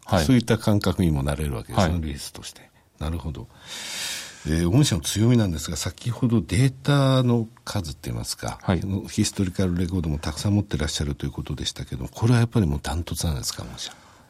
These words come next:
Speaker 1: そうですね。あの、なかなかあの、他の会社様ですとですね、まあ、あの、価格比較サイトさんもいくつかあるんですけれども、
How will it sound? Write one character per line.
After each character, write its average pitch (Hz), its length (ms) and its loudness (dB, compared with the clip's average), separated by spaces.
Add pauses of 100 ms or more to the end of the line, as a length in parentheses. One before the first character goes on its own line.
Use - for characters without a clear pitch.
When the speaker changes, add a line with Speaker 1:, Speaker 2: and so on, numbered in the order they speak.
Speaker 1:
そ - 80 2
う 143 60 6
で - 20 4
す - 140 4
ね。 107 80 6
あ 104 80 6
の、 101 180 6
な 110 120 4
か 165 100 4
な 180 100 4
か 175 140 4
あ - 20 6
の、 160 640 6
他 156 200 2
の 156 80 4
会 151 180 2
社 151 100 0
様 147 320 4
で 143 120 4
す - 160 -4
と 92 120 -2
で 87 60 -2
す - 160 -4
ね、 87 300 -2
ま 120 160 2
あ、 - 20 6
あ 98 60 6
の、 98 200 0
価 - 120 -8
格 131 160 -2
比 123 80 -2
較 135 100 0
サ 135 160 2
イ 120 60 4
ト 98 120 0
さ 87 120 0
ん 85 60 0
も 87 100 -2
い 120 80 2
く 120 100 0
つ - 80 -4
か - 80 0
あ 101 60 4
る 95 80 4
ん 85 80 2
で 82 80 -4
す - 80 -6
け - 80 -4
れ 92 80 -4
ど 95 60 0
も、 92 260 2